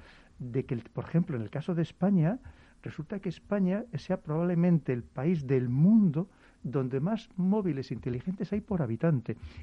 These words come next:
y donde más conexiones a Internet hay, eh, por, por número de hogares. Claro, significa que estamos tan conectados, tan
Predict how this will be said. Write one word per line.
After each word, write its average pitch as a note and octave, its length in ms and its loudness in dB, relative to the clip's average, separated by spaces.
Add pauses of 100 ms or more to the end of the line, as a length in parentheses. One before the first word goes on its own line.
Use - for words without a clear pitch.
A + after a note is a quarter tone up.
y D#3+ 120 4
donde D3 260 0
más B3 200 -2
conexiones F3+ 540 -2
a D#3+ 40 0
Internet D#3 500 -2 (380)
hay, A3+ 180 -2 (120)
eh, B2+ 120 0
por, B2 380 0
por C3 180 -4
número D#3 260 4
de A#2 100 0
hogares. G#2 420 -2 (540)
Claro, G3 200 -4
significa E3 540 -4 (600)
que B2 300 4 (680)
estamos F#3+ 500 0
tan G#3+ 200 2
conectados, E3+ 680 -2
tan A#3 180 -2